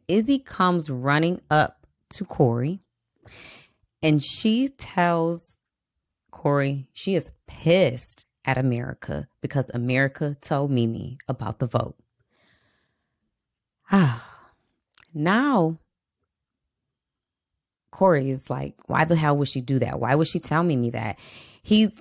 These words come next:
he's trying to convince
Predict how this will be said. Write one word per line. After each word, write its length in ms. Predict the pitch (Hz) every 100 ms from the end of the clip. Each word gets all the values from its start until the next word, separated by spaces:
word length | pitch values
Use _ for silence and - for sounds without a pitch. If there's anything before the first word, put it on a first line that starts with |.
| -
he's 500 | 170 214 233 214 - _ _ _ _ _ _ _ _ _ _ _ _ _ _
trying 440 | - 226 285 302
to 600 | 277 - 185 160 147 139 - _ _ _ _ -
convince 760 | 160 139 131 151 165 - -